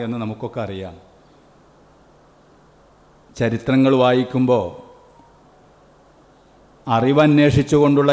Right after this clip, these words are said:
യാത്രകളുടെ പൂർവികരായ ആളുകളുടെ അതിസാഹസക-, സാഹസികമായ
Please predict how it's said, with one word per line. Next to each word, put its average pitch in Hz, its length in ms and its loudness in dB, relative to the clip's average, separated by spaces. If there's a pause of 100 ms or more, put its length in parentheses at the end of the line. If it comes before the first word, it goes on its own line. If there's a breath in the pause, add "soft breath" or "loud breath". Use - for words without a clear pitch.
(120)
യാത്രകളുടെ 135 680 0 (100)
പൂർവികരായ 131 760 0 (200)
ആളുകളുടെ 123 540 -2 (2250)
അതിസാഹസക-, 135 960 0 (100)
സാഹസികമായ 143 760 -2